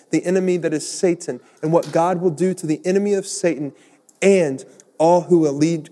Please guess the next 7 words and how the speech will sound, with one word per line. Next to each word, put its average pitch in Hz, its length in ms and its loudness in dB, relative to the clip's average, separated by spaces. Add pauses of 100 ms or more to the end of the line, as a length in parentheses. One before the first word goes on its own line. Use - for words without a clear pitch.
align 165 360 0
themselves 147 640 -4
with 139 320 -10
him. 123 300 -8 (440)
Jesus 165 540 -2
will 147 220 0
destroy. 131 680 -6